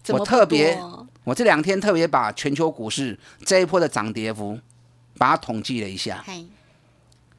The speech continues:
Speaker 2: 你知道这一波涨最多是哪一个国家？知不知道？
Speaker 1: 嗯。
Speaker 2: 俄罗斯。
Speaker 1: 哦，俄罗斯啊。
Speaker 2: 俄罗斯涨了三十三趴。
Speaker 1: 哦。
Speaker 2: 第二名是美国费城半导体，
Speaker 1: 嗯。
Speaker 2: 涨了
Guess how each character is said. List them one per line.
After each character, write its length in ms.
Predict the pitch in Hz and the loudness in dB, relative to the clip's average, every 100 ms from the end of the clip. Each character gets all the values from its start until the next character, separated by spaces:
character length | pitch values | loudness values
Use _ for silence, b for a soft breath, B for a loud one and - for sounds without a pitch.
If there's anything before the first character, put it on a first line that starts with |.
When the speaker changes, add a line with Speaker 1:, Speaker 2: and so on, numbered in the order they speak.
| - | -8
Speaker 2:
你 80 | 233 | 2
知 60 | |
道 160 | 220 202 | 4 4
这 220 | - 214 | 4 2
一 80 | 196 | 2
波 200 | 170 196 | 2 0
涨 300 | 190 123 120 | 2 0 0
最 180 | 165 147 | -2 0
多 220 | 139 131 | 0 -2
是 160 | 131 123 | -4 -6
哪 160 | 107 107 | -6 -6
一 40 | |
个 40 | 110 | -6
国 200 | 101 104 | -8 -6
家？ 180 | 110 107 | -4 -4
知 100 | 98 | -6
不 60 | |
知 60 | 98 | -10
道？ 180 | 92 92 | -10 -12
Speaker 1:
嗯。 240 | - 107 175 - _ | -12 -12 -12 -20 _
Speaker 2:
俄 140 | 226 175 | 4 6
罗 200 | 151 147 | 4 2
斯。 300 | - 151 160 | 0 -2 -4
Speaker 1:
哦， 140 | 214 - | -8 -4
俄 160 | 339 | -2
罗 200 | 262 202 | -2 -4
斯 240 | 185 - 202 | -8 -8 2
啊。 40 | 269 | 6
Speaker 2:
俄 80 | |
罗 220 | 262 220 214 | 10 10 8
斯 220 | 233 254 | 4 -2
涨 320 | - 151 139 | 4 4 4
了 80 | 151 | 0
三 440 | - - 240 240 | 0 6 6 6
十 120 | 185 | 2
三 240 | 160 180 170 | 2 2 2
趴。 260 | 165 165 - _ _ | -2 -4 -10 _ _
Speaker 1:
哦。 920 | 202 226 269 269 240 214 180 156 156 _ _ _ _ _ _ _ _ - | -12 -6 -4 -4 -6 -10 -14 -18 -20 _ _ _ _ _ _ _ _ 0
Speaker 2:
第 200 | 277 277 | 8 10
二 100 | 233 | 10
名 180 | 185 | 8
是 380 | 190 233 190 127 - _ | 4 4 2 0 -10 _
美 220 | 147 147 | 0 2
国 380 | 143 147 147 170 - | 2 2 2 0 2
费 160 | 269 | 2
城 160 | 190 170 | 4 4
半 160 | 196 165 | 4 6
导 180 | 147 | 6
体， 260 | 151 120 90 | 4 -4 -10
Speaker 1:
嗯。 200 | 262 277 | -6 0
Speaker 2:
涨 200 | 262 139 | 4 4
了 120 | 147 | 4